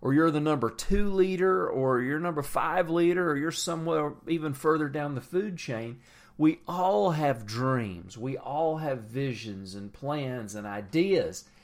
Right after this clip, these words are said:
And, you know, if you're part of an organization, you should be dreaming for your particular area of expertise, your department, your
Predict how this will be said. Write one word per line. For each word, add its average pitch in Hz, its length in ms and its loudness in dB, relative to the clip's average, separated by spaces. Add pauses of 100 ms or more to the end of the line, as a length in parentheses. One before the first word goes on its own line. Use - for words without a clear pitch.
(340)
And, 170 440 2 (800)
you 165 140 4
know, 160 120 6
if 131 160 2
you're 202 120 2
part 180 300 2
of 156 100 -2
an 151 60 -2
organization, 135 1200 -2
you 143 300 -6
should 143 360 -4
be 127 160 -2
dreaming 117 880 -2
for 113 240 -4
your 127 220 2
particular 123 880 -2 (400)
area 127 440 4
of 107 120 -4
expertise, 107 1000 -4
your 127 180 0
department, 120 760 0
your 117 320 -4